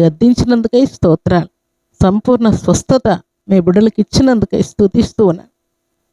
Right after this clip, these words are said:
కరువులో, కష్టంలో ఆదరించినందుకై స్తుతిస్తూ ఉన్నాను. విద్యాబుద్ధుల్లో సహాయం చేసినందుకై, ప్రమోషన్ క్లియర్ చేసినందుకై, జాబ్స్ ఇచ్చినందుకై, మ్యారేజ్ సెటిల్ చేసినందుకై, సంతానం ఇచ్చినందుకై,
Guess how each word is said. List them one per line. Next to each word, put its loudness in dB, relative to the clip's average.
కరువులో, 2
కష్టంలో 2
ఆదరించినందుకై 0
స్తుతిస్తూ -2
ఉన్నాను. -12
విద్యాబుద్ధుల్లో 0
సహాయం -2
చేసినందుకై, 0
ప్రమోషన్ 2
క్లియర్ 2
చేసినందుకై, -2
జాబ్స్ 0
ఇచ్చినందుకై, 0
మ్యారేజ్ 2
సెటిల్ 2
చేసినందుకై, -2
సంతానం 2
ఇచ్చినందుకై, -2